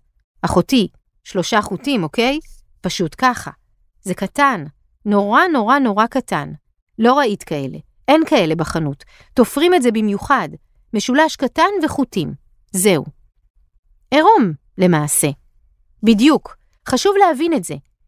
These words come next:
היא יושבת עליו, כולם שיכורים, מסוממים. את מושיטה את היד, בום, יש לך קוק ביד. את אפילו לא צריכה לבקש.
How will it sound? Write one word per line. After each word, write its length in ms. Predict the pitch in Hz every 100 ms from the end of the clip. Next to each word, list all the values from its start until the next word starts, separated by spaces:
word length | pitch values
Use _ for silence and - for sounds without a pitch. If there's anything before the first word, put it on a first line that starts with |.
| _ -
היא 100 | 277
יושבת 480 | 247 - 277 247 220
עליו, 300 | 170 151 165
כולם 320 | - 285 302
שיכורים, 580 | 311 - - 226 180 170
מסוממים. 680 | 175 - 247 233 214 170 156 - _ _ -
את 80 | 226
מושיטה 420 | 247 262 240 294
את 120 | 294
היד, 420 | 254 240 285 320 226
בום, 340 | 196 277 175 - _ _ -
יש 180 | 190
לך 100 | 226
קוק 260 | - 233 -
ביד. 360 | 170 151 143 - _ _ _ -
את 60 | 262
אפילו 260 | 320 302
לא 100 | 294
צריכה 280 | 285 302 277
לבקש. 640 | 269 247 320 294 - -